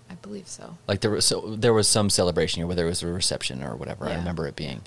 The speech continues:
Speaker 2: 'cause I know that your dad wanted to have a little bit more, 'cause Noni was really attached to being
Speaker 1: Mm-hmm.
Speaker 2: here in Pinedale and everything else, too, 'cause she grew up here and
Speaker 1: Mm-hmm.
Speaker 2: whatever. Um, but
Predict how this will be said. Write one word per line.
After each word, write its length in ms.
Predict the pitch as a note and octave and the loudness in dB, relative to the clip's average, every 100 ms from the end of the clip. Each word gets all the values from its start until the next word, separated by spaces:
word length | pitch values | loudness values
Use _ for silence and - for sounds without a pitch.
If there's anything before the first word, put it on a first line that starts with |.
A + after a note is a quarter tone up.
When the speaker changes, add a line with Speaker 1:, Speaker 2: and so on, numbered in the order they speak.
| - - | -18 -4
Speaker 2:
'cause 120 | G#2 | 2
I 40 | A2 | 2
know 120 | A2 | 2
that 80 | G2+ | 0
your 100 | F2 | 0
dad 180 | F2 E2+ | 0 0
wanted 220 | E2 D#2+ | -2 -4
to 60 | - | -4
have 360 | D#2+ D2+ D2 | -4 -4 -6
a 60 | - | -8
little 180 | D#2+ E2 | -6 -6
bit 80 | |
more, 180 | D#2+ D#2 | -6 -6
'cause 220 | D#2 F2 | -4 -4
Noni 240 | F#2+ G2 F#2 | 0 0 2
was 180 | F2 E2 | -2 -2
really 220 | F#2 E2 | -4 -4
attached 420 | - D#2+ - - | -4 -4 -4 -4
to 240 | D#2 D#3+ D#3 | -4 -6 -6
being 220 | G3+ - D#3+ | -4 -2 -4
Speaker 1:
Mm-hmm. 100 | F3+ | -4
Speaker 2:
here 140 | E3 | -4
in 80 | D#3 | -4
Pinedale 440 | - - - C2 | -6 -8 -8 -10
and 80 | C#2 | -12
everything 260 | B1+ - - | -12 -14 -12
else, 140 | - | -10
too, 140 | - D2 | -8 -6
'cause 100 | D#2 | -6
she 80 | - | -4
grew 120 | F2 | -4
up 80 | - | -4
here 160 | C2 A#1+ | -6 -8
and 160 | G#1+ | -8
Speaker 1:
Mm-hmm. 100 | - | -6
Speaker 2:
whatever. 280 | A1+ - - - - - - - - - - | -6 -6 -8 -12 -18 -18 -18 -18 -20 -18 -12
Um, 220 | G1+ - - - - - | -12 -12 -20 -20 -20 -12
but 220 | E2 C2+ | -10 -10